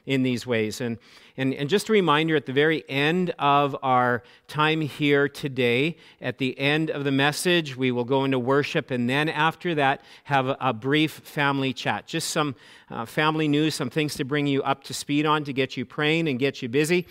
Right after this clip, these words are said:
in some areas. And so please, um, make sure that you continue to watch even after our closing song, as there's an important chat that we have for you.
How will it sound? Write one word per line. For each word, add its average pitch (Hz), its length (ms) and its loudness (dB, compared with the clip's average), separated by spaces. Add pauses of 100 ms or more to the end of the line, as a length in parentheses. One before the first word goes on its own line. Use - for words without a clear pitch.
(280)
in 143 120 -2
some 147 220 -2
areas. 160 480 2
And 135 100 -2
so 131 240 -2
please, 147 520 0 (240)
um, 127 240 -4
make 135 180 0
sure 147 300 2
that 131 260 2
you 131 380 0
continue 135 540 -4
to 123 100 0
watch 123 360 2
even 120 280 -2
after 127 640 -2
our 117 340 0 (220)
closing 127 480 0
song, 120 480 0
as 110 180 -6
there's 120 320 0
an 117 100 -6
important 113 440 -4
chat 113 320 -4
that 104 160 -8
we 113 140 -6
have 110 360 -4 (280)
for 127 280 2
you. 104 240 0